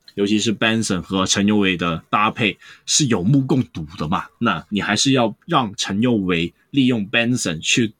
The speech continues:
多做一些表现，才能把新人王抢回来吧。不然的话，<laughs> 你是不是又要让朱云豪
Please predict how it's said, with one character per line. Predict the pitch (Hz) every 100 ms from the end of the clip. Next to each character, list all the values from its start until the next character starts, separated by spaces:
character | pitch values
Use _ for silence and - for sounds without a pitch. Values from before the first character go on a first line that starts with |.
| _
多 | 147 135
做 | 147 131
一 | 120
些 | 135
表 | 127 120 87
现， | 135 110
才 | - 113
能 | 120
把 | 98
新 | - 160
人 | 143 135
王 | 135
抢 | 151 - 92
回 | 85 104
来 | 107 95
吧。 | 92 - - - - _
不 | 175
然 | 185
的 | 170 170
话， | 196 143 -
<laughs> | - 160
你 |
是 | 156 214
不 |
是 | 170 220 170 185
又 | 240
要 | 226 214
让 | 226 175
朱 | - 233 202
云 | 190
豪 | 165 135 175